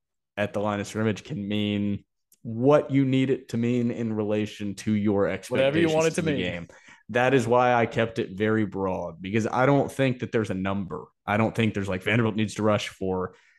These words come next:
Speaker 1: three point five yards per game and give up less than four sacks. I don't think that that is necessarily what you look at, because there are gonna be times that that Georgia talent just overtakes that Vanderbilt offensive
Speaker 2: Right.
Speaker 1: line and the lack of depth, and they get tired or out of position or whatever it is.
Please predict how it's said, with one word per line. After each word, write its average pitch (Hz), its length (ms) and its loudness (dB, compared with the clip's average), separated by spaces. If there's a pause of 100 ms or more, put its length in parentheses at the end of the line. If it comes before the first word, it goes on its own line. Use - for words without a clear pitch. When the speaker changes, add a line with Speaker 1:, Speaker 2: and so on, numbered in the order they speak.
(400)
Speaker 1:
three 139 240 6
point 139 440 0
five 120 280 2
yards 113 240 2
per 117 120 -4
game 113 280 0
and 104 100 -6
give 104 140 -4
up 104 160 -8
less 113 220 -4
than 90 180 -10
four 113 240 0
sacks. 95 500 -6
I 104 140 2
don't 117 180 -2
think 120 160 0
that 101 160 -4
that 110 380 2
is 107 180 -6
necessarily 101 640 -4
what 98 300 -4
you 101 160 -6
look 107 240 0
at, 92 260 -4
because 104 220 -2
there 104 100 2
are 104 60 2
gonna 101 120 0
be 98 120 -2
times 104 460 -4
that 92 100 -16
that 104 180 -4
Georgia 101 300 -6
talent 101 420 -4
just - 300 -14
overtakes 95 800 -4
that 95 260 -2
Vanderbilt 95 360 -2
offensive 95 360 -2
Speaker 2:
Right. 92 80 -8
Speaker 1:
line 95 400 -2
and 95 100 -4
the 92 60 -4
lack 98 260 -2
of 92 140 -10
depth, 95 400 -4
and 92 100 -6
they 90 60 -8
get 95 180 -6
tired 92 640 -2
or 90 100 -4
out 92 160 -2
of 90 80 -8
position 95 460 -6
or 95 80 -6
whatever 90 400 -4
it 92 80 -6
is. 98 300 0